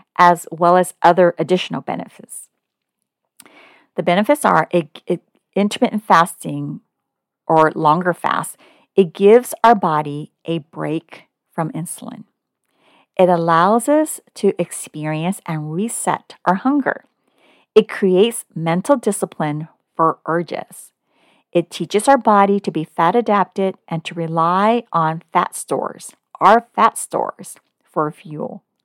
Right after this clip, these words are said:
It increases insulin sensitivity by decreasing insulin resistance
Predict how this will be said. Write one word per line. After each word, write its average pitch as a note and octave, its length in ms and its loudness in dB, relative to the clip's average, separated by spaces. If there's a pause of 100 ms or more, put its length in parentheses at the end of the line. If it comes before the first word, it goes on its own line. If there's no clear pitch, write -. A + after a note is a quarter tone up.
(880)
It G3 260 4 (200)
increases A#3 720 -2
insulin G3+ 440 -2
sensitivity D#3 760 -6
by D3+ 360 -6
decreasing E3+ 920 -8
insulin D3+ 460 -10
resistance E3 760 -8